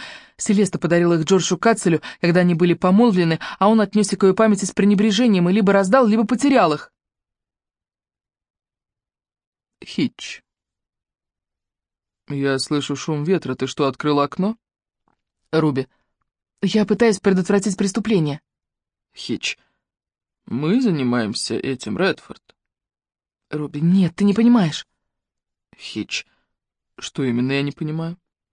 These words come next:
Этот небоходец или Клод, как ты его не называй, не может похитить Марго. Руби. Он не собирается похищать ее. Хитч.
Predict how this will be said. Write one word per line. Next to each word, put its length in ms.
Этот 300
небоходец 640
или 220
Клод, 380
как 160
ты 100
его 260
не 140
называй, 400
не 120
может 400
похитить 480
Марго. 380
Руби. 400
Он 240
не 120
собирается 720
похищать 540
ее. 200
Хитч. 420